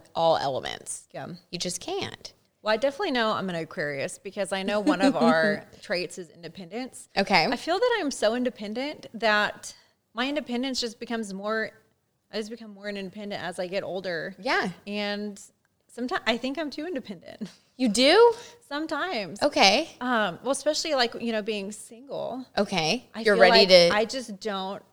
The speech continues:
Speaker 2: need someone to open a door for me, even though I want them to. But
Speaker 1: I, yeah, I feel like that's a good place to be in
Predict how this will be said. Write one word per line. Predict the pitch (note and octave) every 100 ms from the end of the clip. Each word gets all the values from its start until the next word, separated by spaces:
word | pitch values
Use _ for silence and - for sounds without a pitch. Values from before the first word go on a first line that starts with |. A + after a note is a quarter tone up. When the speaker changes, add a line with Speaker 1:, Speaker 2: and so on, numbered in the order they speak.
| _
Speaker 2:
need | G3 G3 G3 F#3 F#3+ G3
someone | - F3 E3+ E3+ F3+
to | A3
open | E3 E3+ F#3+
a | F3+
door | F#3+ A#4+ G#4+
for | - F3+
me, | E3+ D#3+
even | F3+ F#3+ F#3+
though |
I | F#3 E3+
want | E3+ F#4
them | F#3+ D#3 D#3
to. | - B2 F#3+ A#3+ - _ - - -
But | -
Speaker 1:
I, | A3+ A#3 - G#3
yeah, | C#4+ C4+
I | B3
feel | C4 C#4+
like | E4 A3+
that's | A3+ A#3
a | G#3+
good | G#3 G3+
place | A#3 G#3+
to | -
be | E3+ - E3 B3
in | F3+ C3+ G#3+